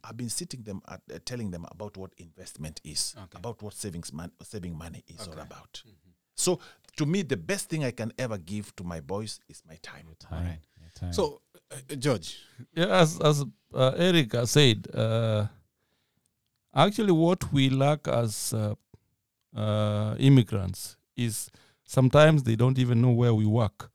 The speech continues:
Speaker 2: Mm.
Speaker 4: Someti-
Speaker 2: <laughs>
Speaker 4: sometimes they don't even know the type of work we do.
Speaker 2: Uh-huh.
Speaker 4: In this society,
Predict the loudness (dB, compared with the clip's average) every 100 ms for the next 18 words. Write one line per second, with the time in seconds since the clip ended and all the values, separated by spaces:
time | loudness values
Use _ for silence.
0 | _ -18 -18 _ _ _ _ _ _ _
1 | _ _ _ _ -20 -18 -14 0 8 10
2 | 10 8 8 4 2 -8 _ _ -4 0
3 | 6 8 8 8 6 6 4 4 6 6
4 | 6 6 8 6 4 4 2 0 -2 2
5 | 2 0 -4 -14 -12 -14 -16 _ _ _
6 | _ _ _ _ _ _ _ _ _ _
7 | 4 6 6 6 8 10 12 12 8 0
8 | -2